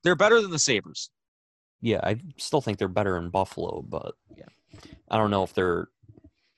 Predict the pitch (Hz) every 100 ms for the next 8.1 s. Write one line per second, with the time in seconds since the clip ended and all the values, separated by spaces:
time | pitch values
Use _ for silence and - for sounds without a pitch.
0 | _ _ - - 104 - 76 - 82 85
1 | 87 92 - _ _ _ - 90 - _
2 | _ 101 101 - - 135 208 233 208 175
3 | 185 160 160 147 120 117 113 113 - 123
4 | - 113 - - 127 90 90 - 117 80
5 | - 90 95 92 92 90 - 95 92 95
6 | 92 101 110 101 - 90 87 85 85 85
7 | 82 _ - 95 95 95 92 90 90 87